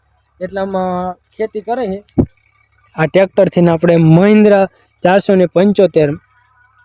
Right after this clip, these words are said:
એમાં ખેતી કરે છે. તો એ તમને હું દેખાડી દઉં, આપણે નરેશભાઈનું ટ્રેક્ટર કેવું છે.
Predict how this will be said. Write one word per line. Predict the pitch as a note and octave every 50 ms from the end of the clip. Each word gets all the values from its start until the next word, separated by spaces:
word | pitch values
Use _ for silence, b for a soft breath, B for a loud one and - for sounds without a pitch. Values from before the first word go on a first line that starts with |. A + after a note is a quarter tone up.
| _ _ _ _ _ _ _ -
એમાં | E3+ F3 F3 F3 E3+ D3
ખેતી | - F3+ F3 - F3+ E3
કરે | F3+ G3+ A3 A3+
છે. | F#3 E3 G3 A3 _ _ _ _ _ _ _ _ _ _ _ _ _ _ _ _ _ _ _ _ _ _ _ _ _ _ _ _
તો | _ _ D3+ D#3+ F3
એ | F3
તમને | - F3 E3+ E3+ E3
હું | D#3+ D#3
દેખાડી | E3 F3+ F3 F#3+ F#3 F#3
દઉં, | E3+ E3+
આપણે | E3 D#3+ D#3 D3+
નરેશભાઈનું | C#3+ D3+ E3 E3+ - _ - D#3 D#3 D3
ટ્રેક્ટર | D#3 E3 D#3+ _ - D#3+
કેવું | D3+ _ - F3 F#3 G3+ G3 F3+ F3+
છે. | F3